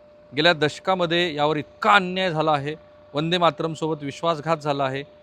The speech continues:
ती कोणती शक्ती होती ज्याची इच्छा पूज्य बापूंच्या भावनावर ही भारी पडली, म्हणजेच पंडितजींना त्यांना नावं ठेवायचे. मोहम्मद अली जिन्ना यांनी पंधरा ऑक्टोबर एकोणीसशे छत्तीस रोजी लखनौमधून वंदे मातरम विरोधात घोषणा दिली. काँग्रेसचे तत्कालीन अध्यक्ष जवाहरलाल नेहरू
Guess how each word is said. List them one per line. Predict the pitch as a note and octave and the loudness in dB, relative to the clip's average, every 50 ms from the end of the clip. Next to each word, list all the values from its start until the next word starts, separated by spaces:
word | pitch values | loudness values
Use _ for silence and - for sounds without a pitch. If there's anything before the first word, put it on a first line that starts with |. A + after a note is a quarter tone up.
| - - - - - | -20 -20 -16 -10 -10
ती | F3+ | -10
कोणती | E3 - E3+ D#3+ D3+ C#3+ F#3+ F#3 | -6 -2 -2 -2 -2 -4 -6 -6
शक्ती | - F#3 D#3+ - - F3 | -6 -8 -10 -8 -8 -6
होती | E3 D#3 - E3 D3+ | -6 -6 -6 -8 -8
ज्याची | D3 D3 C#3+ - D#3+ | -8 -8 -6 -6 -8
इच्छा | C#3 - - - E3 D#3 | -8 -10 -8 -4 -4 -4
पूज्य | D3+ - D3 C#3 C3 C3+ D#3 E3 | -4 -4 -10 -12 -10 -6 -6 -4
बापूंच्या | D3+ C#3+ C#3+ - D3+ D3 C3+ - D3+ | -2 -4 -4 -6 -10 -12 -10 -10 -8
भावनावर | C3+ B2+ B2 B2+ C3 C3+ C#3 C#3 C3+ | -8 -6 -6 -4 -4 -4 -4 -4 -4
ही | C3+ C#3 | -6 -8
भारी | C3 A2+ A#2 B2+ C3 | -8 -8 -8 -8 -8
पडली, | B2+ C3+ A#2 G#2+ G2+ G#2+ - - | -8 -10 -12 -12 -12 -16 -20 -18
म्हणजेच | D#3 F#3 G3 A3+ G#3+ - | -16 -12 -10 -10 -10 -10
पंडितजींना | - F#3+ F3 E3+ F3+ D#3+ C#3+ D3 D3+ D3+ C#3+ D3 | -10 -10 -8 -8 -8 -10 -10 -12 -12 -10 -10 -10
त्यांना | C#3+ C#3+ C#3+ C3+ C3+ | -10 -10 -12 -12 -10
नावं | C3+ C3 A#2+ A2+ A2+ | -10 -10 -8 -8 -10
ठेवायचे. | A2 - A#2+ G#2+ G#2 - - G2+ - - - - - - - - - C#3+ | -10 -12 -12 -14 -14 -14 -18 -20 -20 -20 -20 -20 -20 -20 -20 -10 -4 -2
मोहम्मद | D#3+ F3 F#3+ F#3+ E3+ | 0 2 2 4 4
अली | F#3 F3 F#3 | 4 2 2
जिन्ना | E3 C3+ D3 D3+ D#3 D#3+ E3 C3+ A2+ - - | -2 -4 -6 -4 0 2 2 2 2 0 -6
यांनी | C3+ D3 E3 | -8 -8 -8
पंधरा | D#3+ - D#3 C#3 C#3 D3 E3+ | -6 -6 -6 -4 -2 0 0
ऑक्टोबर | E3+ D#3+ - - - D#3 D#3+ D#3+ D3+ | 0 0 -2 -8 -8 -6 -6 -4 -6
एकोणीसशे | C3+ - D3 D3 - - D3 - | -6 -8 -10 -14 -16 -16 -14 -14
छत्तीस | D3 - - - D3 - D3+ | -14 -12 -12 -14 -14 -10 -10
रोजी | C#3 C3+ C#3+ C#3+ C3+ | -8 -8 -8 -6 -8
लखनौमधून | A#2+ - C#3 C#3 C#3 C#3 C#3 C3+ D3 B2+ G2+ - - - - - - - - - | -8 -8 -8 -10 -6 -6 -2 -2 -2 -4 -4 -10 -20 -20 -20 -20 -20 -16 -8 -4
वंदे | C#3 C#3+ D3 D3 F3 F#3 | -4 -2 0 0 0 0
मातरम | F3 D#3+ D3 D3+ D#3+ D#3+ D#3 | 0 0 -2 -2 -4 -8 -6
विरोधात | D3+ C#3+ C#3+ C#3+ D3 | -4 -4 -4 -4 -4
घोषणा | C#3 C3+ C3 B2+ A#2 - - D#3 | -6 -4 -6 -8 -6 -4 -4 -4
दिली. | D#3 D#3 D#3 D#3+ E3 - - - - - - - | -2 0 -2 -2 -2 -4 -10 -20 -20 -16 -6 -2
काँग्रेसचे | C#3+ C#3+ C#3+ D3 D#3+ D#3+ D3+ E3+ | -2 -2 0 0 -2 -2 -2 -6
तत्कालीन | D3 - - - - D3+ D3+ C#3+ | -10 -10 -10 -8 -6 -4 -2 -2
अध्यक्ष | C3+ B2 B2+ C#3 C3 - C3+ | -4 -4 -6 -10 -10 -10 -10
जवाहरलाल | B2+ C3 C3 C3+ C3 B2+ C3+ C3+ C3 | -6 -4 -4 -4 -4 -4 -4 -6 -6
नेहरू | C3 B2+ C3 C3 C3+ B2+ | -6 -6 -6 -4 -4 -6